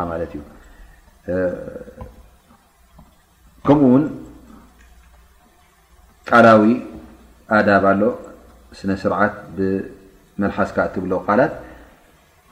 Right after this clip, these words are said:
እሱ ከዓ ክትበልዕ ክጅምር ከለኻ ብስሚላህ ኢልካ ትጀምር፣ ብስሚላህ ኢልካ ትጅምር። እዛ ብስሚላህ እዚኣ ድማ እንተ ደኣ ዘኪርካያ ኮይንካ ዋጅብ እያ፣ ግዴታ ክትብላ ኣለካ ማለት እዩ። እንተ ደኣ ዘይበልካያ ከኣኑ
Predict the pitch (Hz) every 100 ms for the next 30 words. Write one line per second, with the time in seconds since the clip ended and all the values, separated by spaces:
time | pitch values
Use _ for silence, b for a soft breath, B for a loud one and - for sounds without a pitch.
0 | - _ _ _ - - 127 117 110 113
1 | 110 - - - - - - 110 110 101
2 | 98 107 104 98 104 101 101 107 107 -
3 | 90 98 98 98 95 92 - 113 143 127
4 | 117 95 - - - _ - - - 98
5 | 98 92 90 107 143 - - - - _
6 | - _ - _ - 117 120 98 - -
7 | - - - 95 104 98 110 104 101 104
8 | 110 104 110 139 104 98 95 117 - -
9 | 107 101 120 117 170 - B B B 98
10 | 123 110 98 98 92 98 139 123 - 107
11 | 107 101 95 101 98 95 95 92 90 123
12 | 131 131 117 117 110 110 113 143 139 117
13 | 113